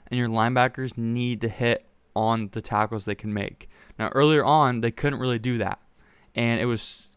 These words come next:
struggle for even DeMario, because it's, it's, it's an offense that's really complicated.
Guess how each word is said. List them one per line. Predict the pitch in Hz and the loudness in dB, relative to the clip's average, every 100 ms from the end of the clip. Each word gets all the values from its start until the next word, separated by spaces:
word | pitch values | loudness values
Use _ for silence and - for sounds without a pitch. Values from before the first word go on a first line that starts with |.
| _ | _
struggle | - - 135 135 135 | -10 2 4 6 4
for | - 131 | 0 0
even | 139 135 | 0 0
DeMario, | 123 117 117 127 98 - | -2 2 2 2 0 -4
because | 113 127 | -4 -2
it's, | 120 117 - | -2 -2 -4
it's, | 120 - | -6 -4
it's | 131 127 | -4 0
an | |
offense | 110 131 - 135 | 2 2 2 -2
that's | 117 98 - | -2 -4 -4
really | 107 135 123 | 0 2 2
complicated. | - 120 120 - 107 104 | 0 -2 -2 -2 -2 -4